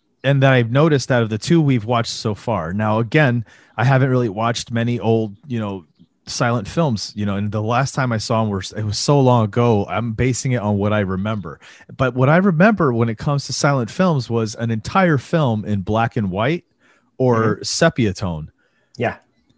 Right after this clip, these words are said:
Speaker 1: I wasn't, I'm not used to what we've seen now in two films where we go with this really rich kind of, like, um, like, warm sepia tone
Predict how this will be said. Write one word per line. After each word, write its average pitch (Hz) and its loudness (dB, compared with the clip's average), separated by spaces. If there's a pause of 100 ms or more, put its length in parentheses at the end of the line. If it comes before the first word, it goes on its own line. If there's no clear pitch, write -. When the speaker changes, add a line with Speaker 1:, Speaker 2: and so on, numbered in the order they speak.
(220)
Speaker 1:
I 143 8
wasn't, 165 4
I'm 147 4
not 233 2
used 180 -2
to 151 2
what 139 0
we've 135 0
seen 175 -4
now 113 -2
in 113 -6
two 127 -4
films 131 -2
where 113 2
we 117 2
go 120 2
with 107 -2
this 104 -4
really 120 4
rich 113 0
kind 117 -2
of, 98 -2
like, 95 -4 (200)
um, 90 -4 (100)
like, 87 -10 (220)
warm 123 2
sepia 151 0
tone 160 2